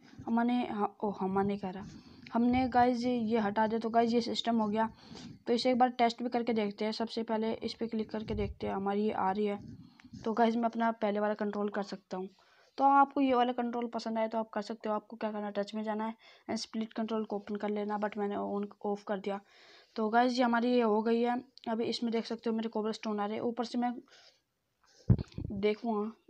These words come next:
ऊपर से काम कर रहा है या नहीं कर रहा। तो सबसे पहले गाइस जाके हम सो जाते हैं।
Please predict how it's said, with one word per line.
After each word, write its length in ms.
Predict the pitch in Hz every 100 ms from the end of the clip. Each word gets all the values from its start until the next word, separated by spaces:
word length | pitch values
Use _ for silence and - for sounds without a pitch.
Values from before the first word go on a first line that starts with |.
| -
ऊपर 220 | 226 220 220
से 140 | 233
काम 240 | 226 202 202
कर 180 | 202
रहा 180 | 202 208
है 80 | 220
या 60 | 208
नहीं 200 | 190 196
कर 180 | 202 190
रहा। 140 | 202 202 _ _ _ -
तो 180 | 214 214
सबसे 280 | 240 233
पहले 200 | 262 247
गाइस 180 | 240 240
जाके 260 | 233 226 233
हम 100 | 208
सो 260 | - 196 214
जाते 300 | 214 202 202
हैं। 140 | 202